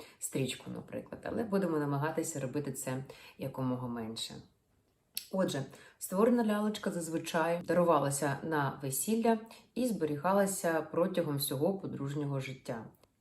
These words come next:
Виготовляли цю ляльку в основному з яскравих тканин для того, щоб відволікти зле око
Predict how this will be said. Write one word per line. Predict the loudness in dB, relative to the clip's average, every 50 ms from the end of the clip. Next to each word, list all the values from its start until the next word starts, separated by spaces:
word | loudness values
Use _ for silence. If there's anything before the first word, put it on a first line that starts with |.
| _ _ -20 -20 -20 -20 -10 0
Виготовляли | 2 4 6 6 6 6 6 6 8 8 8 8 6 6 4
цю | 4 2 0 0 2
ляльку | 2 2 2 2 0 -4 -4
в | -4
основному | -2 -2 -2 -2 -2 0 0 0 0 0 -2 -2
з | -2 0 2
яскравих | 2 2 2 0 0 0 0 0 -2 -6 -8
тканин | -6 -2 -2 2 2 2 2 2 0 -6 -10 _ _ _ _
для | -4 -4 -4
того, | 0 2 0 0 2 2 0 0 0 -4 -12 -20 -20 _
щоб | -12 0 2 2 2 2 -4 -6
відволікти | -4 -4 -2 0 2 2 2 2 0 0 -6 -4 -2 -2 0 -2 -4 -8 -14 -20 -20 _ -12
зле | -6 0 0 2
око | 4 4 4 4 4 2 0 0 -2